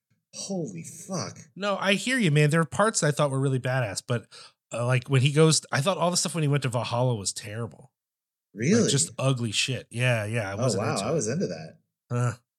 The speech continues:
Speaker 1: Hmm.
Speaker 2: again, maybe it's a difference between I watched it at home on my shitty T V. Maybe if I had
Speaker 1: Hmm.
Speaker 2: seen it in a theater, it would look better and I'd be, uh, into it. But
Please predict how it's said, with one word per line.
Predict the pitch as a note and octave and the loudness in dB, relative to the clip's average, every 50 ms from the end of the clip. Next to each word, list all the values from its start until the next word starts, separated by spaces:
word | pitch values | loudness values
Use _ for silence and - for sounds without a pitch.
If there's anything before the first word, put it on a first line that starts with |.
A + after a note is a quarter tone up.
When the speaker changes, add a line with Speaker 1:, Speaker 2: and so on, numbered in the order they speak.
| _ _ _ - - | _ _ _ -2 2
Speaker 1:
Hmm. | C#3+ | 4
Speaker 2:
again, | D3+ D3 E3+ F#3+ F3+ D3 C#3+ - | 4 6 8 6 6 6 4 2
maybe | D3 D3+ D#3 D#3+ F3+ F3+ | 4 4 4 4 4 2
it's | F3+ D#3+ - E3 | 2 2 2 0
a | |
difference | D3 E3 E3+ E3 F3 D#3 - | 2 2 0 0 0 0 0
between | D3+ B2+ D#3 D3 | 0 0 2 2
I | C#3 B2+ | 2 2
watched | B2 B2 B2+ C#3 - | 2 2 2 2 2
it | - D3 | 0 0
at | C#3 | 0
home | C3 D3+ D3+ D3+ D3+ | 0 0 0 0 -2
on | D3+ | 0
my | D#3 D3 D3 | 0 0 -2
shitty | D3+ D3 - - - E3 D#3+ E3 | -2 -4 -6 -6 -6 -6 -6 -6
T | - - D#3+ E3+ | -8 -8 -8 -6
V. | G3 E3 G#2+ F2 - - - - _ - | -4 -6 -6 -8 -12 -18 -20 -16 _ -2
Maybe | A#2 A#2+ | 2 2
if | B2+ B2+ | 4 4
I | C3 C3+ | 4 4
had | B2+ B2+ | 2 2
Speaker 1:
Hmm. | - | 2
Speaker 2:
seen | - C3+ C3 | 2 2 2
it | C3 B2+ | 2 2
in | B2 B2 B2 | 2 2 0
a | A#2 | 0
theater, | - C3+ C3+ B2+ A#2+ A2+ A2+ A#2 | 0 0 2 2 2 0 -2 -2
it | - B2 | -4 -4
would | A2+ A2 G#2 | -4 -4 -4
look | A#2 A2 - | -6 -6 -4
better | - A#2 A2+ A2+ A2 A2 | -4 -4 -2 -2 -2 -4
and | G#2+ A2 | -4 -4
I'd | G#2+ G2+ | -6 -6
be, | A2 A2 A2 | -6 -6 -4
uh, | A2 A#2 C3 | -4 -4 -4
into | - B2 B2+ A#2+ G#2+ | -4 -6 -6 -6 -8
it. | F#2 E2+ | -10 -8
But | - A2+ A2 - | -8 -8 -8 -8